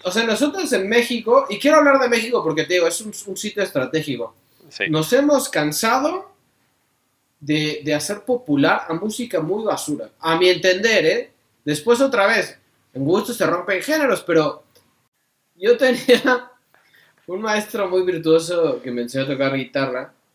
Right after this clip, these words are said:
Speaker 1: Claramente no aprendí tan bien. Pero <laughs> ese güey me decía que la música se dividía en dos grandes albercas. La alberca del agua sucia y de la podredumbre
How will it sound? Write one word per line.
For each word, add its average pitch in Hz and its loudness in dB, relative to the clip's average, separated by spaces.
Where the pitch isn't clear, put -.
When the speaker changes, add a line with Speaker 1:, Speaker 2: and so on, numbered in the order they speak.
Speaker 1:
Claramente 180 0
no 135 -4
aprendí 123 -6
tan 113 -10
bien. 120 -10
Pero 185 4
<laughs> - -10
ese 247 0
güey 277 6
me 277 2
decía 233 2
que 226 -4
la 165 0
música 196 -2
se 156 -6
dividía 156 2
en 151 -2
dos 165 0
grandes 170 -4
albercas. 120 -8
La 135 0
alberca 233 0
del 151 2
agua 175 0
sucia 165 -6
y 139 0
de 123 -2
la 110 -6
podredumbre 165 -8